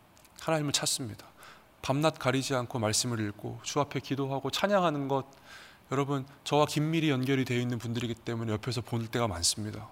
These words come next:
근데 하나님 응답하시는 것 같지 않아요.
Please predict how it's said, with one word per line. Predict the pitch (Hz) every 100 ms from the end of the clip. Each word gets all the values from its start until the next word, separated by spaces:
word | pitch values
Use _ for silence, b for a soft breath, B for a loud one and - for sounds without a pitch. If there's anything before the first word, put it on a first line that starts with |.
| - - - - - - - - - - - B B B B
근데 | 143
하나님 | 147 214 151
응답하시는 | 110 143 - 143 139
것 | 123
같지 | 113 -
않아요. | 101 110 104